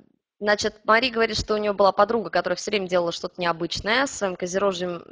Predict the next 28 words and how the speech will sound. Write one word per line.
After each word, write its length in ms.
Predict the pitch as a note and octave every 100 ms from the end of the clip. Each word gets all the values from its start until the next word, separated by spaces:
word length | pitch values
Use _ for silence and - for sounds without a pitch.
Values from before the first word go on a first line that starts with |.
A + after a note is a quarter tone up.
| -
меркам 480 | F#3 G3 A3 G#3+ F#3
изучала 360 | F3 - F#3 F3
седьмой 360 | - F#3+ G3
или, 100 | F3+ F3 -
семь 280 | - A3 G#3
или 80 | F#3+
восемь 300 | F#3+ F#3 F#3
языков. 560 | F#3+ F#3+ - B3+ C#4+ -
Мне 260 | A3 G#3 G#3
вообще 240 | G3+ -
было 220 | A3+ G#3+ G3
непонятна 500 | F#3 F#3 F#3 G3 F#3
её 120 | F3+
мотивация 560 | F3 F#3 F3 D#3+ -
к 80 | D#3+
этому. 280 | E3 F3+ G#3+
А 240 | B3 A#3 G#3+
Водолея 460 | G3+ G#3 G#3 G3
можно 240 | F#3 F3 E3+
не 120 | E3+
попытаться 560 | - F#3+ - F3 - -
понять 380 | F3+ F3 E3+ -
их 100 | -
мотивацию, 560 | F#3 G#3+ C4 - - F3+
он 60 |
просто, 340 | F#3 F#3+ - E3+ - _ _ - - _
а, 500 | F3+ F3 F3 F3 F#3 -
действительно. 400 | - A3 A#3 E3+